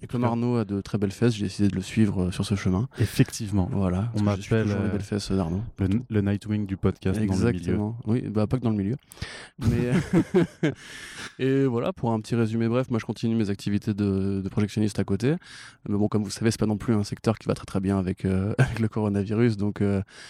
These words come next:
Speaker 1: mécaniquement, on va dire que là... Euh, on lance un truc. On est quand même très confiant. On a envie d'y aller.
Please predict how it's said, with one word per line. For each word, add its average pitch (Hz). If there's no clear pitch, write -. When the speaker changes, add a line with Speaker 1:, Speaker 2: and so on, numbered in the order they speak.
Speaker 1:
mécaniquement, 123
on -
va 104
dire 104
que -
là... 104
Euh, 92
on 107
lance 107
un 107
truc. 123
On 110
est 110
quand -
même 113
très 113
confiant. 120
On 113
a 113
envie 110
d'y 107
aller. 110